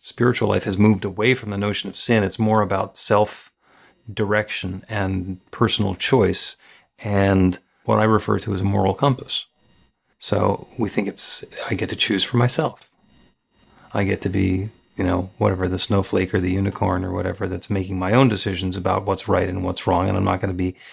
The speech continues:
convinced by somebody outside of me that this is wrong and therefore it's a sin and therefore my soul is doomed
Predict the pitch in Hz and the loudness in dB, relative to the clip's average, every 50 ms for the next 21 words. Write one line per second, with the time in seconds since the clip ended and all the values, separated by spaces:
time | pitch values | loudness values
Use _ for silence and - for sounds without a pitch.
0 | - - _ _ - 110 98 87 98 95 98 - - - 101 95 92 - 98 92 | -20 -20 _ _ 0 2 2 2 2 0 0 -2 -2 -2 -2 -2 0 -2 -4 -4
1 | 98 - 90 92 90 92 - - 101 92 90 90 95 107 107 101 92 92 90 98 | -2 -4 -2 -2 -2 -2 -2 -2 0 0 2 2 4 4 4 4 2 0 -4 -4
2 | 95 90 95 92 90 92 92 87 90 92 92 90 92 90 90 - - 101 90 87 | -4 -4 -4 -4 0 2 2 2 2 2 2 2 2 0 0 0 0 0 0 0
3 | - - 92 - - 98 92 92 92 90 90 92 92 - - 101 95 92 - - | 0 -4 -4 -2 0 0 0 0 0 0 0 0 -2 -2 -2 -4 -4 -4 -6 -10
4 | - - - _ - 101 95 95 92 - - - 98 92 92 92 101 - - 101 | -14 -14 -10 _ -4 0 0 0 -2 -2 0 2 2 2 2 0 0 -2 -4 -4
5 | 92 90 90 92 - - - _ - 104 101 95 101 104 - | -2 -2 -2 -4 -4 -8 -4 _ 0 2 4 4 4 4 2